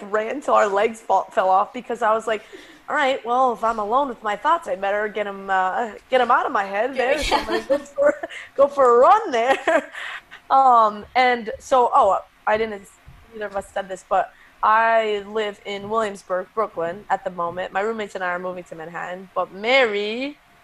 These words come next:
Speaker 2: I live in the East Village, and I'm moving
Speaker 1: So
Speaker 2: three streets up in the East Village. <laughs>
Speaker 1: For both of us, it was so funny. Like, one day at work, I was like, "Yeah, I run on the water."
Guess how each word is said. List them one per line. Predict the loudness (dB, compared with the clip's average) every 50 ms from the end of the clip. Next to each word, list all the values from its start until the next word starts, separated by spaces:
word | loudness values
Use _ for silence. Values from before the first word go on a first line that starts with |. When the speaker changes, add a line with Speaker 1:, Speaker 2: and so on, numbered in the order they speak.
| _ -16
Speaker 2:
I | -14 -14 -12
live | -14 -14
in | -14 -16
the | -16 -16 -18
East | -18 -20 -20 -20 -20 -20
Village, | -20 -18 -18 -18 -18 -20 -20 -20 -20 -20 -20 -20 _ _ _ -12
and | -10 -8
I'm | -8 -8 -8
moving | -10 -12 -8 0
Speaker 1:
So | 0 2 2 0 -2 -10 -20 _ _ _ _ _ _ _
Speaker 2:
three | -18 -16 -16
streets | -16 -14 -14 -12 -10 -8 -6
up | -6 -6 -8 -10 -14 -18 _ _ _ _ _ -20
in | -20 -18 -18
the | -18 -18
East | -18 -20 -20 -20
Village. | -20 -18 -18 -12 -10 -8 -8 -8 -2 0
<laughs> | 2 2 2 0 -4 -6 -4 -4 -4 -4 -4 -10 -20 -20 -20 _ _ _ _ _ _ _ _ _ _ _ _ _
Speaker 1:
For | -10 -8 0
both | 4 6 6 6 4
of | 0
us, | -4 -4 -4
it | -6
was | -8 -2
so | 2 2 2 2
funny. | 2 0 -2 -2 -2 -2
Like, | -2 -2 -2 -4 -8 -10
one | -6 -6 -6 -4
day | -2 -2 0
at | 0 0
work, | -2 -2 -2 -2 -2 -2
I | -4 -4
was | -4 -6
like, | -10 -4
"Yeah, | -2 -2 0
I | 0 -2 -4
run | -4 -4 -4 -4 -4
on | -6 -6
the | -6
water." | -2 2 2 4 4 2 2 -2 -4 -4